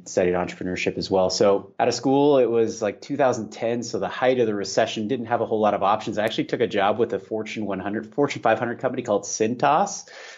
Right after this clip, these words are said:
which you've probably seen their trucks driving around. They're, like, the uniform people. So I was a management trainee doing sorting dirty laundry and helping run a warehouse. So it was pretty miserable. And about thirty days in, I put my two-week notice in 'cause that was not gonna be a good fit for me.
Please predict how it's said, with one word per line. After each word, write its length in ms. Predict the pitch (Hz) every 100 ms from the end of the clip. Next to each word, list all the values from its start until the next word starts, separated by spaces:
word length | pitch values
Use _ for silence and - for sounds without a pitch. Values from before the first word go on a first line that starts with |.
| -
which 240 | 117 110 110
you've 80 |
probably 220 | 107 110 110
seen 160 | 113
their 100 | 107
trucks 280 | 98 117 -
driving 260 | 120 107 107
around. 320 | 110 107 101
They're, 120 | 101
like, 180 | 98 95
the 80 | 98
uniform 500 | 101 101 107 95 85
people. 340 | 95 92 95
So 400 | - 104 95 - - - _
I 80 | 101
was 140 | 107
a 80 | 107
management 520 | 104 107 120 110 107
trainee 600 | - 120 107 107 107 107
doing 480 | 107 107 104 101 95
sorting 400 | - 123 123 123
dirty 240 | 120 113 107
laundry 720 | 104 104 101 101 101 101 92
and 300 | 98 95 87
helping 260 | 104 101 113
run 160 | 110
a 60 | 104
warehouse. 500 | 104 110 95 95 -
So 80 | 127
it 40 |
was 100 | 123
pretty 220 | - 127
miserable. 520 | 110 104 98 90 - _ _ _ -
And 120 | 117
about 200 | 113 -
thirty 220 | 143 139
days 240 | 127 120
in, 120 | 120 113
I 60 |
put 180 | - 107
my 100 | 98
two-week 280 | - 101 92
notice 240 | 95 87
in 100 | 92
'cause 100 | 92
that 160 | 95 92
was 140 | 95
not 220 | 92 90 -
gonna 140 | -
be 120 | 90
a 40 | 90
good 160 | 90
fit 200 | - 95
for 120 | -
me. 280 | 98 90 85